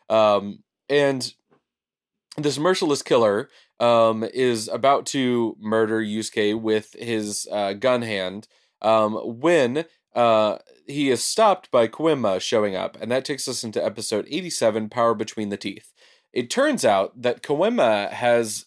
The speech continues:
this, uh, pacifier that he's been carrying around for, it turns out, hundreds of years. Um, and this, uh, this pacifier has been just absorbing energy and turning into a super powerful,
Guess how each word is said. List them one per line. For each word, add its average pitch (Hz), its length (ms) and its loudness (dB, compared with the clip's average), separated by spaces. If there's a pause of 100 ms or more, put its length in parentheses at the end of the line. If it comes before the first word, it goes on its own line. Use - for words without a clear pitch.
(120)
this, 117 600 -2
uh, 110 200 0
pacifier 131 560 0
that 104 120 -6
he's 107 160 -10
been 104 180 -6
carrying 107 420 -4
around 104 600 -2
for, 107 420 -2
it 117 160 -10
turns 285 340 -4
out, 175 320 2 (300)
hundreds 190 640 -2
of 123 140 -6
years. 95 480 -8 (480)
Um, 113 500 0 (300)
and 135 440 -6
this, 139 560 -4
uh, 107 420 0 (280)
this 127 220 -8
pacifier 127 840 -2 (220)
has 110 260 -8
been 110 340 -6
just 107 340 -10
absorbing 110 680 -2
energy 98 640 -8
and 98 160 -12
turning 101 300 -8
into 98 420 -10
a 95 120 -6
super 113 420 -8
powerful, 98 680 -6